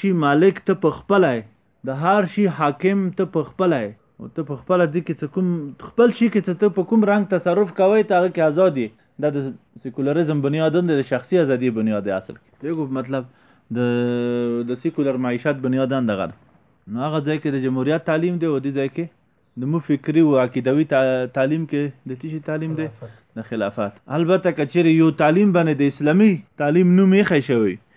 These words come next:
Speaker 1: دې باوجود هغه کې د جمهوریت تعلیم وي. نو خو موږ څه خو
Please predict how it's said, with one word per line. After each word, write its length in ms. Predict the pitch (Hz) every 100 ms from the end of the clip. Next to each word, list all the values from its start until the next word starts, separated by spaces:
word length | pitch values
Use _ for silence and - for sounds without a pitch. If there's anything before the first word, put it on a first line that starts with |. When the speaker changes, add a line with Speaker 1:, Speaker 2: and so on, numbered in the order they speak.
| _ 160
Speaker 1:
دې 80 | 202 185
باوجود 420 | 185 185 233 208
هغه 140 | 190 208
کې 100 | 220 247 - _ _ _ 127 135
د 220 | 147 143
جمهوریت 500 | 139 143 151 190 220 165
تعلیم 260 | 117 107 98
وي. 100 | 95 _ _ - 113
نو 80 |
خو 100 | 113
موږ 140 | 147 165
څه 60 | - 135
خو 140 | 127